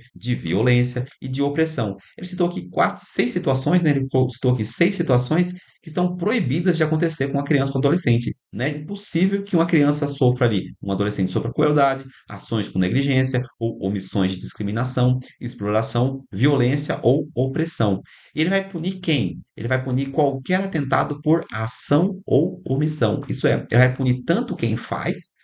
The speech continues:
né, quanto quem sabia que estava acontecendo e não fez nada. Então, essa é a omissão, né?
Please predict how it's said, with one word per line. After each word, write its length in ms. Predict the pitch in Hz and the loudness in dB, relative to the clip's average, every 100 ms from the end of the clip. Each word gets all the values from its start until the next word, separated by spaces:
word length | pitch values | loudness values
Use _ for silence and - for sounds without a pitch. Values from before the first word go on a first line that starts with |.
| _ | _
né, 160 | 127 123 - _ - | -12 -10 -12 _ -8
quanto 280 | 170 180 | -6 -6
quem 220 | - 160 165 | -4 -4 -4
sabia 640 | - - 160 123 175 247 | -8 -4 -2 0 0 0
que 80 | 185 | 0
estava 260 | 160 131 | 0 0
acontecendo 680 | 127 127 123 - 131 175 190 | 2 2 2 2 2 2 2
e 60 | - | 4
não 160 | 180 180 | 4 4
fez 240 | - 185 | 0 0
nada. 340 | 143 123 107 - _ - | 2 2 2 -2 _ -12
Então, 220 | 95 90 | -8 -4
essa 220 | 92 - | -4 0
é 40 | 127 | 2
a 40 | |
omissão, 420 | 127 147 - 131 | 2 0 0 0
né? 120 | 113 | 0